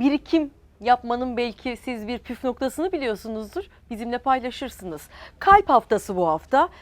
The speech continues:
Tabii bizim şartlarda kalbimizi nasıl korumamız tartışılır. Nasıl koruyacağımız tartışılır ama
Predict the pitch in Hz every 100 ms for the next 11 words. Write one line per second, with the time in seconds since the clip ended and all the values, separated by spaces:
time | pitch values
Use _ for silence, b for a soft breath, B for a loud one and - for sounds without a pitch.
0 | B 349 320 330 B B 302 311 294 302
1 | 277 294 269 262 277 277 B - 262 269
2 | 294 302 370 - 330 311 285 269 262 262
3 | - - - - 254 247 - - 247 185
4 | - _ _ 233 233 220 214 214 214 226
5 | 214 226 - 202 202 - 508 453 269 214
6 | 311